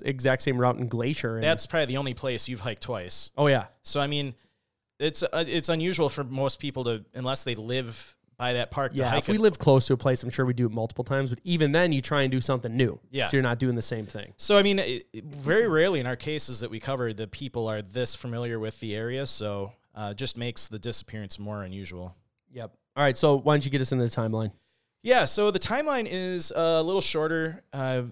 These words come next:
Speaker 2: compared to some of the cases we do, but like Joe said, it starts off on June seventeenth of twenty sixteen. It's a Friday,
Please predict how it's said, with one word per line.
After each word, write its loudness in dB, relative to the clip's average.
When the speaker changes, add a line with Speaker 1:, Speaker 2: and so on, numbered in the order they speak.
Speaker 2:
compared -4
to -2
some -2
of -4
the -2
cases -4
we -8
do, -6
but -4
like -6
Joe -2
said, -2
it -4
starts -2
off -2
on -6
June -6
seventeenth -4
of -12
twenty -8
sixteen. -6
It's -10
a -12
Friday, -2